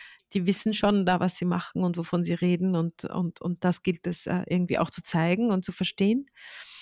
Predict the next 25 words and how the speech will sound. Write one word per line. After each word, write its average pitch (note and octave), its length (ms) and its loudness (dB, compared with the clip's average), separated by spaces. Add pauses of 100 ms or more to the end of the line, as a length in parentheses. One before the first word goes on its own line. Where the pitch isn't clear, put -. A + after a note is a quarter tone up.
(440)
Ähm, G3+ 400 6 (640)
und, G3+ 500 0
und G3 300 2
dann G#3+ 320 6
den A3 160 6
richtigen G#3+ 400 2
Weg G#3+ 220 0
zu A#3 80 0
finden, G#3 500 2
das G3 160 0
zu - 80 0
feiern. G3+ 460 4
Es E3+ 140 0
ist D#3+ 120 -4
eigentlich F3 420 2
wie F3 60 0
ein E3 100 0
Festival. E3 640 -2 (400)
Ich - 140 -6
sehe F#3 160 4
es F3+ 120 0
ein E3+ 140 2
bisschen E3 320 -4
so, E3+ 140 0
als D#3+ 340 -2